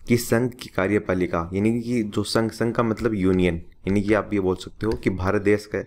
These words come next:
वो एक संघ है ना, तो इसकी जो कार्यपालिका की जो शक्ति है, यानी कि भारत की जो यूनियन है और इस यूनियन की जो एग्जीक्यूटिव पावर है, वो वैसे तो राष्ट्रपति में निहित होती है। देखो, वर्ड पे फोकस करना, भारत की जो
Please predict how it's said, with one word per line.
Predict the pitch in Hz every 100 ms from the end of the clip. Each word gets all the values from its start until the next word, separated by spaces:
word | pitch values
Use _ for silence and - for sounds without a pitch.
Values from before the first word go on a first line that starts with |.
| - - -
वो | 101
एक | 92
संघ | 123 120
है | 107
ना, | 120 113 - - -
तो | -
इसकी | - - 123
जो | 127
कार्यपालिका | 104 101 110 98 92 92 - 110
की | 110 117
जो | 110
शक्ति | - - - 92
है, | 92
यानी | 98 104
कि | 117 120
भारत | 95 92 92 - -
की |
जो | 110 110
यूनियन | 98 98 98 104
है | 101 98 113 - -
और | 107 123
इस | 117
यूनियन | 101 101 107
की | 110
जो | 127 107
एग्जीक्यूटिव | 92 95 98 127
पावर | 123 95 92 95
है, | 117 - - -
वो | 107
वैसे | 98 -
तो | 123
राष्ट्रपति | 104 95 - - 120
में | 117
निहित | 101 98
होती | 95 - 90
है। | 85 85 - - -
देखो, | 104
वर्ड | 113 110 107
पे | 113
फोकस | 107 104 113
करना, | 113 120 95 - - - - - -
भारत | 92 95 120 123 -
की | 123 123 110
जो | 117 117